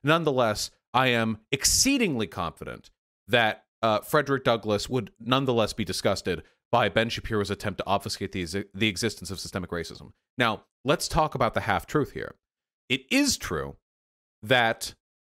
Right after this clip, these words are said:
um, Douglas and King both, um, uh, used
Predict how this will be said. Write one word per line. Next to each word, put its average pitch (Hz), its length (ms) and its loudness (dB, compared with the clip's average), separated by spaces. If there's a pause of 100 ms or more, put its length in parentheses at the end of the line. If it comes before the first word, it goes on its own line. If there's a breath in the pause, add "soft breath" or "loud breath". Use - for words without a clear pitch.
um, 104 420 2 (120)
Douglas 131 680 2 (180)
and 104 140 -6
King 117 440 -2 (360)
both, 165 680 0 (380)
um, 98 560 2 (680)
uh, 113 180 2
used 135 720 0